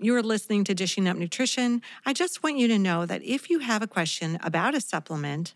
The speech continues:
a class, or a counseling session, you can just call us. We have a staff of friendly people ready to answer your questions. If an email is better for you, just email your question at email at weight and wellness dot com.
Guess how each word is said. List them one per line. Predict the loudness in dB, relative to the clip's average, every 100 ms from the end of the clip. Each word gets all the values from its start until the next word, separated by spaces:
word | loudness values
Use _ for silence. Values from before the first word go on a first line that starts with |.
| -12
a |
class, | -10 -6 -6 -6 -8 -8
or | -6
a | -6
counseling | -2 2 2 2 0 0
session, | 0 -2 -2 -4 -4 -12 -8
you | -4
can | 0
just | -2 -2
call | -6 -6 -2
us. | -4 -6 -14 -18 -12 0
We | 2 4
have | 4 4
a | 0
staff | -2 2 2 0 -4
of | -6
friendly | -2 0 2 0
people | 0 -2 -2 -2
ready | 0 0
to | 0
answer | 0 0 0
your | -2
questions. | 0 -2 -2 -4 -4 -6 -6
If | -4
an | -2 0
email | 0 2 0
is | -2
better | 0 0 0
for | 0
you, | 0 0
just | -2 -4 -6 0
email | 2 2 2
your | -4
question | -6 -2 -2 -2 -4 -4
at | -4 -6
email | 0 2 4 2 -2 -6
at | -8
weight | -4 -2 0
and | 2 2
wellness | 2 0 -2 -2
dot | -4 -4
com. | -8 -8 -8